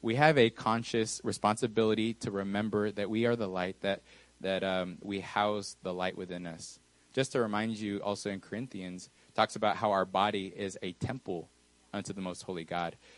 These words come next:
So who resides in us is Holy Spirit that can come out and manifest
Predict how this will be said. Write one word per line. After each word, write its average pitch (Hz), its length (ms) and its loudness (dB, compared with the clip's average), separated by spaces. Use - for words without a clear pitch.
So 117 320 4
who 123 180 2
resides 107 400 0
in 98 160 -4
us 107 220 -4
is 92 160 -4
Holy 101 240 -4
Spirit 101 400 -6
that 95 160 -4
can 98 120 -8
come 104 280 -6
out 95 240 0
and 87 160 -10
manifest 92 580 -6